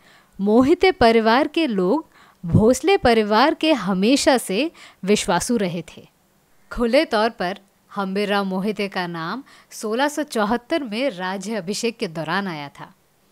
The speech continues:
पर बहुत ही कम लोग जानते हैं कि अफजल खान से युद्ध करते वक्त श्री शिव छत्रपति ने हम्बीरराव की मदद भी ली थी।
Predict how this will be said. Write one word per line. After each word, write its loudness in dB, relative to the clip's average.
पर -12
बहुत -4
ही 0
कम -6
लोग -4
जानते -8
हैं -8
कि -8
अफजल -2
खान -4
से -4
युद्ध -4
करते -10
वक्त -14
श्री -4
शिव 0
छत्रपति -6
ने -6
हम्बीरराव 0
की -2
मदद -2
भी 0
ली -6
थी। -18